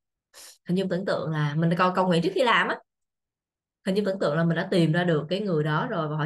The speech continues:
chụp hình cho mình đẹp như thế nào, mình đăng lên được nhiều người khen ra làm sao, rồi mà giá, cái giá cả phải chăng như thế nào, các thứ. Sau khi mà mình đưa ra quyết định xong, các chị nha, thì bắt đầu Diễm mới đi tìm kiếm. Đầu lên, ờ,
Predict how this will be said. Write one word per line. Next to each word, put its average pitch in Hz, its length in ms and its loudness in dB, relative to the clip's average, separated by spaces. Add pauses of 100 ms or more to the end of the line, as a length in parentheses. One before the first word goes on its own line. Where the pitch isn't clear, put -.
chụp 151 160 -6
hình 170 200 -2
cho 180 60 -2
mình 165 160 -4
đẹp 151 200 -2
như 180 120 -4
thế 214 80 -6
nào, 151 360 -4
mình 147 140 -6
đăng 180 220 -4
lên 180 240 -4
được 156 160 -6
nhiều 156 160 -6
người 151 240 -4
khen 180 220 -2
ra 175 120 -4
làm 160 140 -4
sao, 175 680 -4
rồi 151 100 -4
mà 156 100 -4
giá, 170 420 -4
cái 190 160 -12
giá 170 260 -4
cả - 220 -4
phải - 140 -6
chăng 208 220 -10
như 190 120 -8
thế 214 60 -10
nào, 170 220 -6
các 202 160 -12
thứ. 202 220 -8 (1300)
Sau 220 140 -2
khi 247 100 2
mà 196 140 4
mình 175 100 2
đưa 190 100 4
ra 214 80 4
quyết 240 180 0
định - 180 0
xong, 196 220 -6 (760)
các 196 100 -10
chị 165 100 -4
nha, 180 240 0
thì 160 60 -2
bắt 190 120 -4
đầu 156 240 -2
Diễm 147 100 -4
mới 185 440 -6 (240)
đi 180 160 0
tìm 160 180 -2
kiếm. 175 280 -2 (1080)
Đầu 156 180 -2
lên, 175 280 0
ờ, 170 160 -2